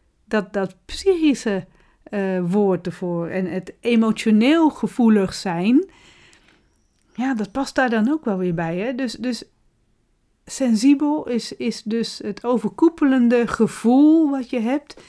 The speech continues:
En misschien dat daar wel alles in zit. Dat in het woord sensibel en de tast zit, en de proprioceptie, en ook de evenwichtsorganen, dat gevoel, dus, dus de, eh, functieperceptie, het gevoel van bewegen,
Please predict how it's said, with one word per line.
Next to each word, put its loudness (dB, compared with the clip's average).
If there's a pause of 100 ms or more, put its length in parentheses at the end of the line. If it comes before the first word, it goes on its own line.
(380)
En -2
misschien 2
dat 0
daar 2
wel 0
alles -2
in 4
zit. -4 (600)
Dat -2
in 2
het 0
woord 0
sensibel 2 (100)
en 2
de 0
tast -6
zit, -10
en 0
de -2 (120)
proprioceptie, -2 (340)
en 4
ook 0
de 0
evenwichtsorganen, -2
dat -4
gevoel, 0 (160)
dus, -4
dus -4
de, -4
eh, -10
functieperceptie, -4 (180)
het -20
gevoel -2
van -4
bewegen, -4